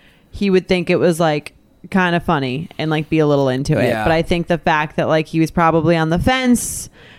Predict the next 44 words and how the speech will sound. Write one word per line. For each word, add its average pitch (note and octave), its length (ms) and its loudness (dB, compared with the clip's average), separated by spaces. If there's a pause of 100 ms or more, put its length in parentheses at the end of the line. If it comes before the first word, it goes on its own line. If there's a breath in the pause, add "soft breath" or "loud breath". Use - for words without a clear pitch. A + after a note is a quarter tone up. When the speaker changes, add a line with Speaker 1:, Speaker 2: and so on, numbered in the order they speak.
(120)
Speaker 1:
and F#3 140 0
Speaker 2:
Sure. F#3+ 60 4
Speaker 1:
then, F#3+ 240 2
like, F3 220 2
he F3 120 2
was F3 120 4
like, F3 100 2
"Oh, F3 240 4
this D#3+ 240 -2
is, D3 120 -8
like, D3+ 280 -2 (260)
I, - 100 -6 (440 loud breath)
I'm G#3 120 4
getting A#3+ 260 2
more A#3+ 100 6
attention G#3+ 480 0
from A#3 180 0
this A3+ 140 0
girl A#3 220 2
in A#3 60 2
this A#3 140 2
way A#3 260 0
and F#3 120 -4
it's E3+ 160 -4
kind F#3 240 0
of E3+ 60 2
annoying F3 420 2
me F3+ 100 2
more E3+ 240 2
than, D#3 200 -2
like, D3+ 140 -2
making D#3 340 -2
me D#3 120 -2
excited," E3 520 -2
is E3+ 100 2
probably D3+ 460 2
a D3 60 2
sign C#3+ 300 -2
that C#3 80 0
I'm C#3 80 0
not C3+ 200 -2
that C3+ 120 -4
into B2 220 -6
her. - 260 -8